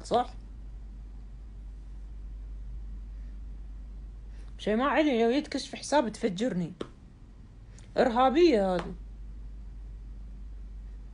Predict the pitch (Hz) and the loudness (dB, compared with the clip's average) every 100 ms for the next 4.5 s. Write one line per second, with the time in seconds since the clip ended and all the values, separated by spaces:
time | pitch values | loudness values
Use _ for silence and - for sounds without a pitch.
0 | - - - - - - - - - - | -14 -14 -14 -14 -16 -16 -16 -16 -16 -16
1 | - - - - - - - - - - | -16 -16 -16 -16 -16 -16 -16 -16 -16 -16
2 | - - - 262 277 262 254 180 302 294 | -14 0 6 8 10 10 10 10 8 8
3 | 226 254 302 - 226 214 220 220 247 285 | 8 8 8 6 2 2 4 6 6 6
4 | 269 214 240 269 247 | 6 6 10 10 10